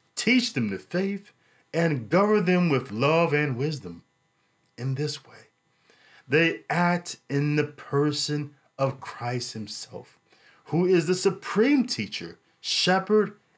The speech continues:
and priest of the church. According to paragraph fifteen fifty-seven, the Second Vatican Council teaches that the fullness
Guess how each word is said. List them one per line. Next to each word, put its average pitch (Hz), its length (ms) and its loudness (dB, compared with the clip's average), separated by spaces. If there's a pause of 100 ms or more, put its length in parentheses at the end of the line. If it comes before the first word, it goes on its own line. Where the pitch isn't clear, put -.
(140)
and 160 400 0
priest 143 520 -4
of 110 160 -8
the 107 80 -10
church. - 580 -10 (2000)
According 285 440 0
to 247 160 0
paragraph 151 640 0
fifteen 135 420 -4
fifty-seven, 95 840 -8 (800)
the 156 140 2
Second 233 580 2
Vatican 147 440 0
Council 135 580 -4
teaches - 880 -8 (580)
that 151 220 2
the 160 120 2
fullness 175 800 2